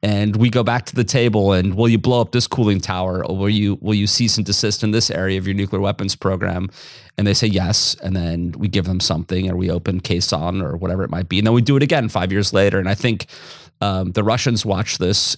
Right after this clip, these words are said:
and the, uh, the, the Chinese watch this, and they see that they can, they can basically, um, they can basically always have the West for negotiation. And, and no, no line is really too steep. No step is too far for that.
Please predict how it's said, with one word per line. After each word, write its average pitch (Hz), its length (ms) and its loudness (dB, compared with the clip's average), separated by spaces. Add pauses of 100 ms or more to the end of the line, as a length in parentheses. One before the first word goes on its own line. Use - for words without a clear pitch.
and 92 360 -2
the, 87 280 -2
uh, 85 280 -2
the, 85 240 -4
the 90 120 -6
Chinese 98 460 -2
watch 90 280 -4
this, 90 280 -2
and 82 100 -4
they 82 80 -2
see - 180 -2
that 90 180 -4
they 85 120 -4
can, 80 360 -6 (100)
they 87 120 -4
can 90 160 -6
basically, 85 640 -4
um, 76 320 -8 (340)
they 98 120 0
can 104 140 -2
basically 101 380 0
always 98 300 0
have 80 500 -4
the 87 80 -4
West 85 240 -4
for 92 100 -6
negotiation. 85 840 -4
And, 120 180 2 (380)
and 95 200 0
no, 117 360 2
no 123 180 4
line 107 260 2
is 98 200 -2
really 98 220 0
too 101 200 -2
steep. 90 400 -4
No 90 140 -4
step 85 320 -4
is - 100 -6
too - 140 -8
far 82 260 -6
for - 160 -12
that. - 240 -12